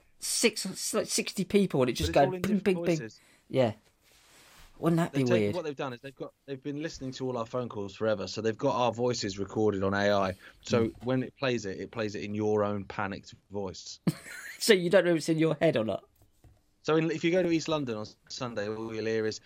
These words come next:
Speaker 2: "Fucking leg it, son! This ain't a drill, mate!"
Speaker 1: That's it, yeah. Or round here, "All right,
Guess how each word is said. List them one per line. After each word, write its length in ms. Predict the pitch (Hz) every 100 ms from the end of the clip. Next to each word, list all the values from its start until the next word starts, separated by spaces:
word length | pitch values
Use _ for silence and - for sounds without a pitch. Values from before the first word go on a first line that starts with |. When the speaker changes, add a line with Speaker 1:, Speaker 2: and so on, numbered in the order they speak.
| - -
Speaker 2:
"Fucking 480 | - 277 220 220 208
leg 260 | 214 214
it, 140 | 202 208
son! 380 | - 233 254 269
This 160 | 277
ain't 180 | 285 277
a 80 | 277
drill, 320 | 269 277 262
mate!" 360 | 254 339 370 294 - _ _ _ _ _ _ _ _ _ _ _ _ _ _ _ _ _ _ - 175 -
Speaker 1:
That's 180 | 147 131
it, 100 | 127
yeah. 220 | 143 135 127
Or 100 | 143
round 300 | 151 143 135
here, 260 | 139 135 - _ _ _ -
"All 80 | 220
right, 360 | 147 175 190